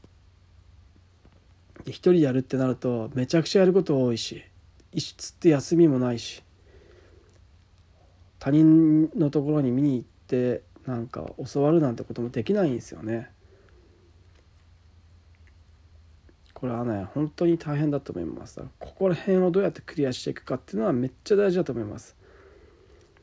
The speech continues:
ここら辺な、ブイアールとかで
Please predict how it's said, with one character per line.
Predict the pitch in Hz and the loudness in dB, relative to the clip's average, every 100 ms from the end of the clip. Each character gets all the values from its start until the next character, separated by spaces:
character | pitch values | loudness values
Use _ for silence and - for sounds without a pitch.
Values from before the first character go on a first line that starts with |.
| _ - _ _ _ _ _ _ _ _ - | _ -20 _ _ _ _ _ _ _ _ -18
こ | - 196 | -16 -2
こ | 233 | 2
ら | |
辺 | 214 233 220 | 2 2 4
な、 | 214 | 2
ブ | 165 175 | 4 6
イ | 202 | 8
ア | 208 | 8
ー | |
ル | 165 | 6
と | 147 | 0
か | 135 127 | -2 0
で | 123 120 110 | 0 0 -4